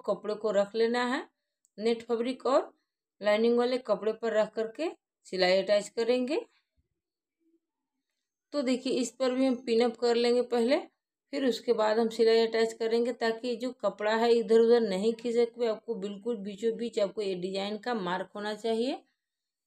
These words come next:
तो चलिए, इस पर भी हम सिलाई अटैच कर लेते हैं फ्रेंड्स। तो देखिए, हमने पूरे में सिलाई अटैच कर दिया है और पूरे नेट और कपड़े को पूरे में ज्वाइंट कर लिया है, ताकि जो कपड़ा और नेट इधर उधर खिसक ना पाए, इसलिए हमने पूरे में सिलाई अटैच कर दिया है।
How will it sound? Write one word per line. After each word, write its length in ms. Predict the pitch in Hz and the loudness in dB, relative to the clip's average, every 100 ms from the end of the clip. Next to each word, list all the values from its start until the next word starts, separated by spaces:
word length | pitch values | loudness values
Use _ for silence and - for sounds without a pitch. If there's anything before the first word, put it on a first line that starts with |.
| _ _ _ _ | _ _ _ _
तो 60 | 262 | -8
चलिए, 360 | 262 240 254 | -2 -2 0
इस 80 | 247 | -4
पर 200 | - 240 | -4 -4
भी 100 | 240 | -2
हम 120 | 254 | -2
सिलाई 320 | 254 240 196 196 | -2 0 2 2
अटैच 300 | 196 214 214 | 2 0 0
कर 160 | 226 226 | -4 -2
लेते 300 | 233 233 247 | -2 -2 -2
हैं 160 | 247 | -2
फ्रेंड्स। 400 | 233 262 330 - - - _ _ _ _ _ _ _ _ _ _ _ _ _ _ _ _ _ _ _ _ _ _ _ _ _ _ _ _ | 0 -2 -4 -10 -18 -20 _ _ _ _ _ _ _ _ _ _ _ _ _ _ _ _ _ _ _ _ _ _ _ _ _ _ _ _
तो 60 | 269 | -6
देखिए, 300 | 233 220 240 | -6 -2 -2
हमने 140 | 240 | -2
पूरे 320 | 226 208 214 214 | -4 -2 2 4
में 100 | 226 | 2
सिलाई 300 | 226 220 226 | 0 2 2
अटैच 300 | 220 220 220 | 2 -2 -2
कर 200 | 233 220 | -4 -4
दिया 280 | 220 240 247 | 0 2 2
है 60 | 240 | 2
और 260 | 233 - - | 0 -2 -6
पूरे 360 | 214 254 359 - _ _ _ _ _ - | -2 0 -2 -6 _ _ _ _ _ -10
नेट 340 | 208 220 233 | -4 -2 0
और 140 | 247 233 | -2 0
कपड़े 280 | 208 196 214 | -4 0 -2
को 100 | 220 | -2
पूरे 300 | - 196 214 | -4 -2 0
में 180 | 226 220 | 0 -2
ज्वाइंट 280 | 185 185 190 | -2 -2 -4
कर 180 | - 214 | -4 -4
लिया 280 | 214 220 220 | 0 2 2
है, 100 | 220 | 2
ताकि 300 | 214 202 240 | 0 0 -4
जो 100 | 226 | -6
कपड़ा 340 | 247 202 185 220 | -4 -6 -2 2
और 180 | 214 208 | 2 2
नेट 220 | 220 220 | -4 -4
इधर 240 | 185 202 | -2 0
उधर 180 | 208 220 | 0 -2
खिसक 420 | 220 - 180 196 196 | -4 -8 -4 -4 -2
ना 140 | 220 226 | -6 -4
पाए, 280 | 240 262 - | -2 -4 -4
इसलिए 320 | 202 - 196 | -10 -6 -4
हमने 200 | 214 233 | -2 -2
पूरे 300 | 233 - 190 | -4 -4 -2
में 120 | 196 208 | -2 -4
सिलाई 380 | 208 190 214 208 | -4 -2 0 -2
अटैच 280 | 170 180 | -2 -4
कर 220 | 180 214 208 | -4 -8 -6
दिया 280 | 226 233 | -2 2
है। 160 | 240 269 | 2 0